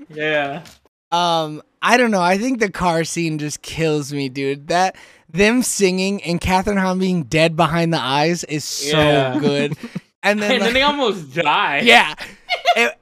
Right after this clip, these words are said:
Speaker 2: all of the car scenes in this movie, though, are really funny. Like, when the dad reaches back to slap Dale and they, like, veer off and shit.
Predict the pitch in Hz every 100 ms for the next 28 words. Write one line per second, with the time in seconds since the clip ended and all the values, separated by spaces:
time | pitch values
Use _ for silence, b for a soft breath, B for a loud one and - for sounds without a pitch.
0 | _ 208 240 349 330 233 - 175 180 202
1 | - 226 214 214 196 190 165 180 185 202
2 | 220 185 156 147 135 143 131 120 120 147
3 | 180 185 208 208 143 175 185 214 226 190
4 | 220 151 156 165 185 - 180 - 165 170
5 | 175 170 160 160 170 208 220 b b b
6 | 202 208 196 196 208 170 143 190 190 202
7 | 156 170 190 202 233 226 -